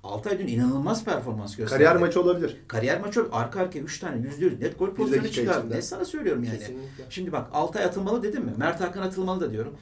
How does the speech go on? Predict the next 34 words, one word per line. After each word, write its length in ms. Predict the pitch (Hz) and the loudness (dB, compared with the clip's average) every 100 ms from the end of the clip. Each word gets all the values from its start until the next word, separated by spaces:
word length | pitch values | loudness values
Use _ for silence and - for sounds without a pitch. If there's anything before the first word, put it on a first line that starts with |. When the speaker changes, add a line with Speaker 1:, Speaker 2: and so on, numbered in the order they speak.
| - - | -16 -6
Speaker 1:
Joseph 420 | 123 175 214 208 | 0 4 4 6
de 100 | 202 | 4
Souza 380 | 180 208 214 180 | 6 6 8 6
da 60 | |
atılmalı 280 | 139 131 127 | 2 0 0
Speaker 2:
Atılmalı 180 | 117 104 | 2 2
Speaker 1:
diyorum. 140 | 101 | 0
Speaker 2:
diyorum. 100 | 104 - | -4 -6
Kesinlikle. 480 | 117 - 190 196 | -10 -4 -2 0
Speaker 1:
Çünkü 100 | 220 | 8
gördüğümüz 480 | 180 196 208 226 240 | 12 12 10 4 4
neyse 180 | 247 247 | 4 4
onu 120 | 254 | 4
söylüyoruz. 360 | 247 214 127 - - - | 6 4 4 -2 -10 -10
Speaker 2:
Evet. 120 | - | -2
Speaker 1:
Tuncay 260 | 151 240 247 | 4 6 6
Şanlı'dan 460 | 247 196 220 294 | 4 -2 2 2
da 40 | 185 | 2
insanların 500 | 165 180 190 196 180 - | 0 -2 -2 -2 -4 -8
isteği 420 | - - 165 180 180 | -8 -2 2 2 2
bu. 200 | 170 - - - | 0 -2 -14 -10
Yani 280 | 165 185 156 | -4 0 6
belli 200 | 196 220 | 6 4
bir 80 | 214 | 0
tarafa 340 | 190 185 - | 0 0 -2
şunu 360 | - - - 214 | -4 -8 -2 2
yapmayacaksın. 640 | 208 262 175 123 107 - - - - | 2 2 0 -2 -2 -4 -14 -12 -8
Açık 280 | - - | -6 -6
bir 40 | 226 | -6
şekilde 260 | 165 165 | -4 -2
gördüğün 360 | 190 196 190 208 | 2 2 2 -2
neyse 200 | 202 151 | -4 -4
onu 100 | 180 | -6
söyleyeceksin. 560 | 185 110 104 156 - | -6 -6 -6 -8 -10